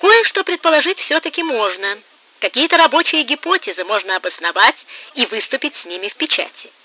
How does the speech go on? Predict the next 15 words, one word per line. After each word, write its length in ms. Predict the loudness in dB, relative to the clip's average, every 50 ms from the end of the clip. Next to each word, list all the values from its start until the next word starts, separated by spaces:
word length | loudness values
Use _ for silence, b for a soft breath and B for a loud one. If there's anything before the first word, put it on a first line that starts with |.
| _ _ _ _
И 80 | -12 -10
не 140 | -10 -8 -2
только 320 | 0 0 0 0 -2 -8
в 60 | -8
научной. 540 | -6 -6 -6 -6 -6 -8 -8 -8 -8 -12 -20 _ _ _ _ B B B B B B B B B
Во 160 | 4 4 4
всех 280 | 4 4 2 2 2 2 0
странах 460 | -4 2 4 4 4 4 0 -4 -6
мира 340 | -10 -8 -4 0 0 2 2 2
люди 240 | 0 0 -2 -2
хотят 340 | -2 -2 -2 0 -2 -2 -2 -4
услышать 480 | -8 -8 -6 -4 -4 -4 -4 -2 -2 -2
о 60 | 0
розовых 380 | 0 0 0 0 -4 -4 -4 -4
облаках 600 | -6 -4 -6 -6 -4 2 4 4 4 2 -2